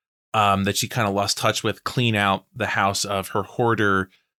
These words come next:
uh, of his hoarder brother who has passed away. And they, she comes across and s-, then starts remembering gradually this,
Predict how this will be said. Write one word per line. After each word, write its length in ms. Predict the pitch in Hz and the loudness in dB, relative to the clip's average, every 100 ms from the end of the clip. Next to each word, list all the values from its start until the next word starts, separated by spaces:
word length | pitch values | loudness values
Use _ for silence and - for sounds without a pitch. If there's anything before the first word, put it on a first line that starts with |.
| _ _ | _ _
uh, 200 | 101 95 | 0 2
of 160 | 110 104 | 2 0
his 260 | 131 117 - | 2 0 2
hoarder 360 | 127 117 104 | 2 2 2
brother 520 | 95 107 101 98 92 | 0 0 2 2 -2
who 180 | 92 101 | -2 -6
has 140 | 98 - | -8 -4
passed 320 | 104 104 - | -2 -2 -4
away. 380 | 98 95 95 95 - - - | -4 -2 -4 -6 -18 -20 -6
And 200 | 113 104 | -2 0
they, 200 | 104 - - | 0 -4 -6
she 240 | - 110 | -4 -4
comes 320 | - 147 127 | 0 0 2
across 600 | 117 - 113 107 - - - | 0 2 4 4 2 0 -2
and 80 | 113 | -2
s-, 80 | - | 2
then 200 | 110 110 | 2 2
starts 360 | - 117 - | 4 2 2
remembering 640 | 107 110 135 139 123 110 107 | 0 2 2 4 2 0 -2
gradually 560 | 107 113 113 117 104 98 | -2 0 0 -2 -2 -2
this, 280 | 101 - | -2 -4